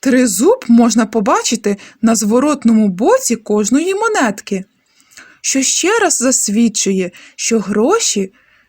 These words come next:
це атрибут державності. Є монети різної вартості. Колись їх називали копами. Діти, а що потрібно робити,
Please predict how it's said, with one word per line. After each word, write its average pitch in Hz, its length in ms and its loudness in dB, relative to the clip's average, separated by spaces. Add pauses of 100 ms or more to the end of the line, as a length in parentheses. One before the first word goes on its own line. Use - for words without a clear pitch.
(320)
це 220 340 -2
атрибут 214 840 -4
державності. 202 1080 -2 (540)
Є 220 280 -2
монети 247 600 0 (240)
різної 233 580 2 (100)
вартості. 208 800 -2 (500)
Колись 233 480 0
їх - 160 -2
називали 233 680 0 (300)
копами. 208 760 -4 (1300)
Діти, 208 560 0 (260)
а 330 140 -2
що 466 260 0
потрібно 254 600 0
робити, 202 680 0